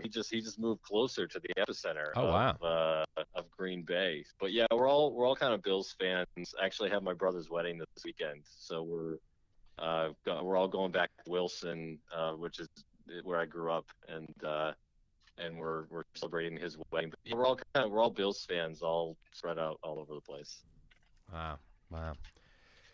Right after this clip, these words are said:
Speaker 2: Well, that's, that's, uh, that's integrity right there, is what it, really what it is.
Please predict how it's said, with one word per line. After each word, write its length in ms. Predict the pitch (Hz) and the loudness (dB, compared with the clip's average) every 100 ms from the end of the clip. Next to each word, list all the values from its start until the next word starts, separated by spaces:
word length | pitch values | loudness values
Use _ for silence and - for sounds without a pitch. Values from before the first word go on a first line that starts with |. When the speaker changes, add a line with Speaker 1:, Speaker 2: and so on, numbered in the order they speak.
| _ _ 120 | _ _ 6
Speaker 2:
Well, 100 | 139 | 6
that's, 260 | 175 - | 6 6
that's, 260 | 160 165 - | 6 8 12
uh, 200 | 165 156 | 12 12
that's 180 | 156 165 | 10 8
integrity 380 | 165 185 104 | 8 10 10
right 180 | 82 80 | 8 8
there, 220 | 113 82 | 10 10
is 100 | 80 | 8
what 100 | 85 78 | 4 2
it, 80 | 87 | 4
really 180 | 82 | 4
what 120 | 78 76 | 6 6
it 100 | |
is. 140 | 73 | 4